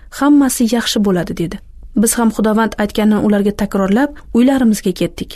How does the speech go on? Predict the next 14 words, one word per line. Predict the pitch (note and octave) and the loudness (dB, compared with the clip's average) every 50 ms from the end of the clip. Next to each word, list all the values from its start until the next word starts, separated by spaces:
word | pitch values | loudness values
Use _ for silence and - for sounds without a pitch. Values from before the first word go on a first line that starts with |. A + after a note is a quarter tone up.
| - - - - - - - - | -18 -18 -20 -20 -20 -10 -4 0
Biroz | - A3+ A#3 A#3 G#3+ | 0 2 2 2 0
vaqt | A3+ A3+ A3 - | 0 -2 -2 -2
o'tgach, | G3+ G3+ - B3+ C4 C4 - | -4 -2 0 -2 -2 -2 0
ulardan | A3 G#3+ G#3 G3 G#3 A3 A3+ - | 0 0 0 0 0 0 -2 -2
xabar | - C4 A#3+ C#4 C4 | -2 -2 -2 -2 -2
keldi. | B3 - A3+ F3 D3+ F3 F3 - - - - - | -2 -2 -2 -2 -2 -2 -6 -8 -12 -16 -8 -4
Otasi | A3 G#3+ - A3+ A3 - - | -4 -2 0 0 0 0 -2
og'ir | - A#3 A3+ G#3 - - G#3 | -2 -2 0 0 0 0 0
betor | G#3 G3+ G3+ A3+ A3+ A#3 A#3 | 0 0 0 0 0 0 0
bo'lib, | B3+ B3+ C4+ D4+ D#4 - - - - - - | 2 2 2 2 0 -4 -8 -20 -10 -4 0
o'lim | B3+ C4 D4+ D#4+ D#4 | 2 4 4 4 2
to'shagida | - A#3+ - A3+ G3+ G#3 G3+ A3 | 0 0 -2 -2 -2 0 0 0
yotgan | G#3+ G#3 G3+ - - F3+ | 0 0 -2 -2 -4 -4
ekan. | F3+ F3+ - F3+ F3+ | -4 -4 -6 -8 -8